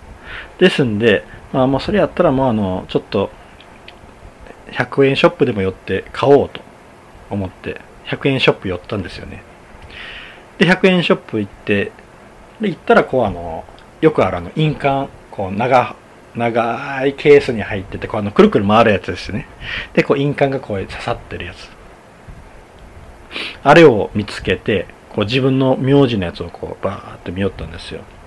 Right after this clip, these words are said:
で、その、で、こう、自分の名字のとこずーっと見ていっ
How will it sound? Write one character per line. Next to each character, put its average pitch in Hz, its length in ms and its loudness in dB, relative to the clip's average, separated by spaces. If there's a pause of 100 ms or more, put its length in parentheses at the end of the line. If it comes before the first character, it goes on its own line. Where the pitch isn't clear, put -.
(2250)
で、 143 260 8 (420)
そ - 160 0
の、 156 200 6 (720)
で、 143 100 6
こ 107 100 4
う、 107 40 6
自 117 120 2
分 127 140 2
の 123 60 4
名 127 160 6
字 123 60 2
の 104 40 4
と 101 80 -2
こ 98 80 2
ず 98 140 -4
ー 110 920 0
っ - 20 -20 (140)
と 101 180 2
見 95 220 -2
て 95 220 0
い 85 40 -4
っ 78 40 -10